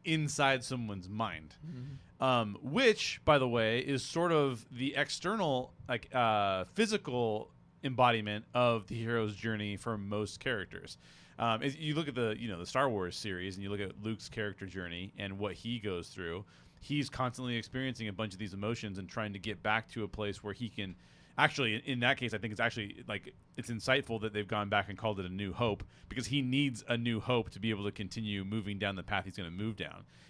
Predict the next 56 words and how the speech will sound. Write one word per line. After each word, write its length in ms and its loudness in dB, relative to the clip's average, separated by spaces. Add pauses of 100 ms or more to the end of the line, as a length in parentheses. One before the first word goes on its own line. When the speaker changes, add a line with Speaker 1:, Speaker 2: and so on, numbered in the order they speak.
(120)
Speaker 1:
And 340 4
if 100 0
he 80 -2
goes 320 4
down 160 2
a 40 0
path 240 2
of 140 -12
despair, 500 4
he 160 -4
ends 180 0
up 160 0
like 160 0
his 200 -6
dad. 380 2
He 100 -4
ends 120 -4
up 100 -6
like 160 -8
Vader. 360 -2 (160)
Speaker 2:
Mm. 340 -8
Speaker 1:
And 360 2 (180)
this 240 8
is 120 0
all 120 10
happening 440 0 (100)
in 280 6
someone's 600 0
mind, 460 4
and 140 -2
the 40 0
mind 420 2
is 100 -2
doing 280 0
all 260 4
the 120 -2
things 240 -2
that 160 -4
it's 200 -4
doing 440 0 (760)
as 260 4
Riley 440 4
is 100 -4
experiencing 460 -6
these 180 -8
things 180 -6
in 80 -12
the 80 -10
real 220 -6
world. 320 -4 (360)
So 120 2
from 140 0
a 40 0
hero's 460 4
journey 340 0
standpoint, 640 -4